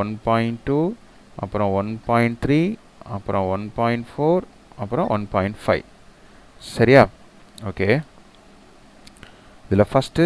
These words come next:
இது வந்து a, இதான் எக்ஸ் நாட். சரியா? அதுதான் நம்ம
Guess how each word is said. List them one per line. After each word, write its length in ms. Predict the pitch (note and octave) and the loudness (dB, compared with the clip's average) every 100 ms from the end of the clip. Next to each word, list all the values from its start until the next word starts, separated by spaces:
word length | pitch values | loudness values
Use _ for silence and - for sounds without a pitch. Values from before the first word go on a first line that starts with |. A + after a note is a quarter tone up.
| G3 - | 2 0
இது 80 | A2 A2 | -2 0
வந்து 160 | A#2 G#2 G#2+ | 0 4 4
a, 20 | - - - A2+ | 4 0 -4 4
இதான் 180 | C3+ A2 | 6 6
எக்ஸ் 200 | - B2+ | 4 8
நாட். 200 | A#2 - D#3 C4+ - - - - - - - - - - - - - - - - - | 8 10 6 4 -6 -20 -20 -20 -20 -20 -20 -20 -20 -20 -20 -20 -20 -20 -20 -14 -2
சரியா? 180 | A2+ C3+ | 6 10
அதுதான் 260 | G#2 G2+ B2 | 10 8 4
நம்ம 140 | G#2 | 4